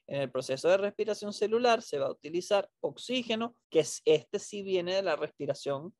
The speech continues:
normal de la boca y de la nariz y de los pulmones, y que incluye el sistema respiratorio,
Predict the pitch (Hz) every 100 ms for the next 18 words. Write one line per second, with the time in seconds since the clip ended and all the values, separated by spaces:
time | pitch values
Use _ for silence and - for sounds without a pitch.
0 | _ 156 165 175 160 165 185 156 151 165
1 | - 190 160 139 135 147 185 196 - -
2 | _ - 143 147 143 156 202 180 214 -
3 | _ _ 156 143 135 120 147 147 160 185
4 | 156 160 180 202 214 233 185